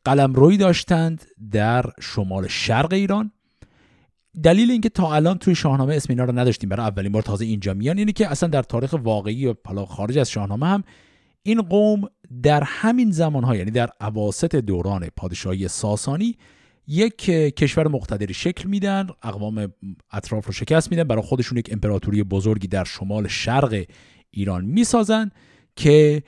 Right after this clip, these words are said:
این امپراتوری تا چند قرنی هم قدرت خودش رو داشته و با ایران هم مراوداتی داشته. پس از این جای تاریخ به بعد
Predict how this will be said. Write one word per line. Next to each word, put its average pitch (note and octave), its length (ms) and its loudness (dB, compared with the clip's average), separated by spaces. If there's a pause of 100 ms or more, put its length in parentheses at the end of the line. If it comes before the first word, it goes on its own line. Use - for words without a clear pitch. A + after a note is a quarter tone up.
(220)
این F#3+ 160 2
امپراتوری E3+ 580 4
تا D#3 300 0
چند A#2+ 340 -4
قرنی C3 360 0
هم C#3 320 -2 (440)
قدرت A#2 400 0
خودش A2+ 240 -2
رو C#3 100 0
داشته B2+ 500 0 (440)
و D3+ 120 6
با E3+ 160 2
ایران C3+ 280 -2
هم C#3 300 -2 (160)
مراوداتی C#3 540 4
داشته. - 260 -14 (800)
پس - 420 0 (280)
از D3 280 0
این G#3+ 220 0
جای G#3+ 200 4
تاریخ E3+ 320 2
به C#3 120 0
بعد D#3 340 -2